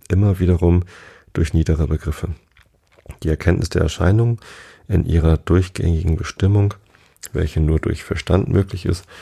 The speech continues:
fordert eine unaufhörlich fortzusetzende Spezifikation seiner Begriffe und ein Fortgang zu immer noch bleibenden Verschiedenheiten, wovon in dem Begriffe der Art und noch mehr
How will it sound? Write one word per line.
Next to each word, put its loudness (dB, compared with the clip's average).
fordert -2
eine 2
unaufhörlich 0
fortzusetzende -4
Spezifikation -6
seiner -4
Begriffe 0
und 2
ein 0
Fortgang 0
zu -6
immer 2
noch 0
bleibenden 2
Verschiedenheiten, -2
wovon 2
in 0
dem 0
Begriffe -2
der -6
Art -2
und 0
noch -4
mehr 2